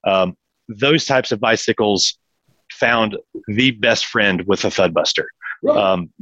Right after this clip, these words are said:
Speaker 1: yep. So brands, there's several brands, uh, well,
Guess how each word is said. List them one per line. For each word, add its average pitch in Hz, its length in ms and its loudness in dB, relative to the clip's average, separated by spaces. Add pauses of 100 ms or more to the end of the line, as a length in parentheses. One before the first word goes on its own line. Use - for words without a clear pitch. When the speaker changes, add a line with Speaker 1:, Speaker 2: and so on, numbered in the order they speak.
(140)
Speaker 1:
yep. 120 260 0
So 113 200 2
brands, 139 760 0
there's 117 160 2
several 170 320 2
brands, 135 480 0
uh, 123 160 0
well, 131 260 2